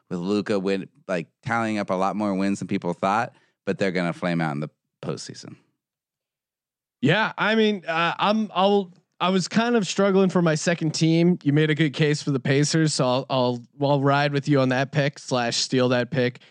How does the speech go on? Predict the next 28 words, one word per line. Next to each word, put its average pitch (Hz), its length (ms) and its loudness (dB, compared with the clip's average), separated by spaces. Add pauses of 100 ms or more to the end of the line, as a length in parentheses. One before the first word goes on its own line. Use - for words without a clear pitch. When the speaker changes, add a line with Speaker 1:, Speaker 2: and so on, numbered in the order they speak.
(380)
Speaker 2:
And 156 160 0
for 180 100 2
my 175 180 4
other 196 280 2
team 175 300 2
that 156 100 4
I 147 100 0
think 160 240 -2
is 127 200 -2
not 139 260 -2
gonna 180 200 0
do 151 180 4
well 135 340 2
in 120 120 -4
the 117 80 -2
second 135 360 -2
half 127 220 -4
of 120 60 -10
the 120 80 -2
season, 127 400 0
give 147 200 0
me 262 80 4
the 302 120 0
Houston 165 500 0
Rockets. 143 640 -4 (520)
It, 160 200 0
it 175 140 0
just, 202 480 -2